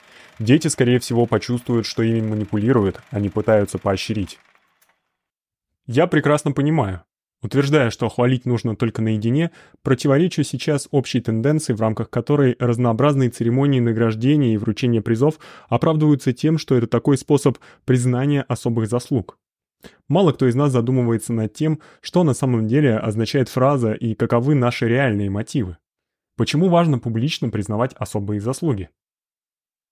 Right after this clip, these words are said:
Если цель заключается в том, чтобы показать человеку, что он достиг отличных результатов, очевидно, предполагается, что сам он этого не осознаёт,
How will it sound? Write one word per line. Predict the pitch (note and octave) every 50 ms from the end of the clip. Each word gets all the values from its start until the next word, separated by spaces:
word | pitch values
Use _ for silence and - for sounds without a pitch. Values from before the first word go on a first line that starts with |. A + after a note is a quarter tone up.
| _ _ _
Если | A#2 A2+ E3 F#3+ - D#3+ C3+
цель | - - F#3 F#3+
заключается | D3 C3+ - A#2+ - - D3 C#3 C3 - B2
в | A2 -
том, | - C#3+ C#3+ C#3
чтобы | - - A2+ G#2 G#2 G2
показать | - G#2 - G#2+ G#2+ B2+ D3+ D3+
человеку, | - - - A2 G#2+ A2 B2+ C#3 - A#2
что | G2+ - - G#2+
он | G#2 G#2
достиг | G#2 G#2 F#2+ - - - -
отличных | A2+ - B2 B2+ - - A#2 F#2+ -
результатов, | G#2+ G2+ G#2+ G#2 G2 - C#3+ D#3+ D3 - F#2 - - _ _ _ _ _ _ _ -
очевидно, | A#2 G#2+ - A#2 A2+ F#2+ A2 G2+
предполагается, | - G#2+ - - A2+ A2 A2 A2+ A2 G#2 G2 - G#2
что | - - G#2+ G#2
сам | - - A2+ G#2+ G#2
он | G#2 G2+
этого | G2+ G2 - G#2 G2+
не | G2+ G#2+ G#2+
осознаёт, | G#2 - - A2+ A2 A#2+ A#2+ A#2+ A2 F#2 F2 -